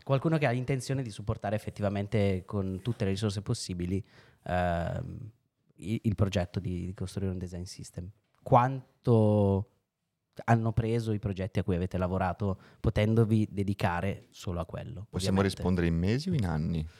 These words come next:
Speaker 1: In quello che ti senti, anche in secondi, se vuoi mettere dei milioni di miliardi, eh.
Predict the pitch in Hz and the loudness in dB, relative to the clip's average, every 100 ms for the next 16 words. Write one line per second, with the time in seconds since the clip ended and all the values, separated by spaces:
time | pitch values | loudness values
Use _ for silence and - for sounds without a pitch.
0 | - _ - 135 135 170 180 170 131 151 | -20 _ -4 0 4 6 6 2 0 0
1 | 131 95 98 127 135 160 147 160 156 160 | 0 0 2 0 2 0 2 2 4 4
2 | 165 139 120 113 117 - 120 117 113 117 | 4 2 2 2 0 0 0 0 0 0
3 | 120 117 117 123 123 123 120 117 123 117 | -2 0 0 2 4 2 2 0 0 0
4 | 107 107 113 113 - 95 | 0 -4 -6 -10 -10 -12